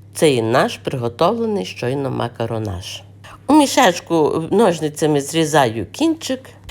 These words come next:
і ось так за допомогою мішечка поливаю мигдалеву глазур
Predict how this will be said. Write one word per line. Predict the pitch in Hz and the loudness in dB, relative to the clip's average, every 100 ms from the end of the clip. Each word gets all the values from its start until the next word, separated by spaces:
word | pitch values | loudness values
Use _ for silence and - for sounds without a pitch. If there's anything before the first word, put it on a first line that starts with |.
| - - | -16 -2
і | 247 254 | 4 6
ось | 190 - | 6 2
так | - 175 156 | 2 2 2
за | 160 | -2
допомогою | 156 156 156 156 151 139 123 113 | 0 -2 0 2 2 2 -2 -2
мішечка | 104 104 - 262 262 - 208 208 - - - - | -2 -2 2 2 0 -4 -4 -4 -12 -16 -18 2
поливаю | 185 165 147 139 127 | 6 6 6 2 2
мигдалеву | 131 139 131 127 117 113 110 | 0 0 2 2 2 -2 -4
глазур | 113 107 104 156 208 | -4 -6 -4 -2 -2